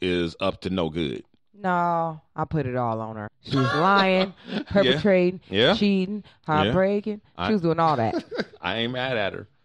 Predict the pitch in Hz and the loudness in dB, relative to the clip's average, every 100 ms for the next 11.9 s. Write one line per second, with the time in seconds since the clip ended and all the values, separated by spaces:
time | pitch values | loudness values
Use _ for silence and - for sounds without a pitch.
0 | - 120 113 123 127 123 113 117 117 131 | -4 0 2 2 0 -2 0 0 2 2
1 | 107 - 87 87 _ - 226 143 113 113 | 0 -2 -4 -6 _ -6 -4 0 4 6
2 | 123 120 110 92 101 110 110 120 117 - | 4 4 0 0 2 2 2 2 2 -2
3 | 101 92 - 127 101 - - - - - | -2 -2 -2 -6 -6 -6 -6 -6 -12 -10
4 | - 240 170 127 110 104 98 107 95 92 | -10 -6 -4 -4 -2 -4 -4 -6 -4 -6
5 | 92 135 196 - - 139 160 156 262 156 | -8 -8 -8 -8 -2 0 0 -4 -2 0
6 | 220 190 156 123 - 113 110 127 147 120 | 0 0 -2 -4 -10 -10 -10 -12 -12 -14
7 | - - 147 139 190 247 170 156 147 147 | -20 -12 -10 -6 -4 -2 -2 -2 -2 -2
8 | 131 151 156 123 139 170 135 95 90 _ | 0 0 -2 -2 0 0 -2 -6 -8 _
9 | _ 117 95 135 123 - 120 113 113 123 | _ -8 0 2 2 2 4 4 4 0
10 | - 104 131 160 120 165 143 160 180 - | -2 -4 -2 -2 -2 -2 0 0 -2 -4
11 | - 123 - _ 90 90 90 78 | -6 -6 -8 _ -12 -8 -6 -6